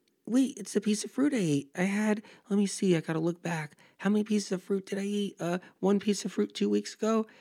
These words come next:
Um, wait, is it the lack of protein? I heard I needed protein. Uh, look up a protein powder. I have to find something. Wait, is collagen important?"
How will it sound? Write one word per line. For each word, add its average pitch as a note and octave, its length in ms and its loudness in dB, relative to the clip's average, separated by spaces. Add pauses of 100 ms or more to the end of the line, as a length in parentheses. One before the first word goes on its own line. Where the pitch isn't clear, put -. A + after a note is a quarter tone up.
(280)
Um, G3 300 2 (260)
wait, C4 240 2 (400)
is G3 160 8
it G3 100 4
the G3 60 4
lack G#3+ 260 4
of F3 80 0
protein? A#3 560 4
I E3+ 100 -2
heard F#3 280 2
I G3 80 4
needed F#3 400 4
protein. F#3 680 0 (340)
Uh, E3 220 -2 (160)
look A3 220 4
up B3 100 2
a G#3+ 60 -4
protein G#3+ 440 2
powder. E3 500 -2 (200)
I E3+ 60 -6
have G3+ 240 -2
to - 100 -20
find F3+ 260 -2
something. G#3 460 0 (320)
Wait, C#4+ 260 -2 (520)
is E3 140 -6
collagen A#3 600 -2
important?" D#4 640 0